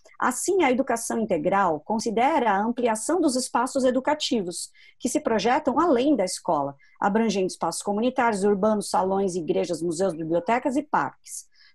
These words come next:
Podemos definir o conceito de educação integral a partir de um dito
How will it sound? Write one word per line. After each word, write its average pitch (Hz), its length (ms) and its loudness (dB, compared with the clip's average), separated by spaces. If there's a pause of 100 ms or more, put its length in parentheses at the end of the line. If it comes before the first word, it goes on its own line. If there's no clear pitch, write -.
Podemos 311 400 2
definir 220 680 2 (120)
o 202 80 -2
conceito 240 480 0
de 208 80 -2
educação 185 400 -2
integral 175 680 0 (200)
a - 80 -2
partir 208 360 -2
de 240 100 2
um 220 160 2
dito 254 580 0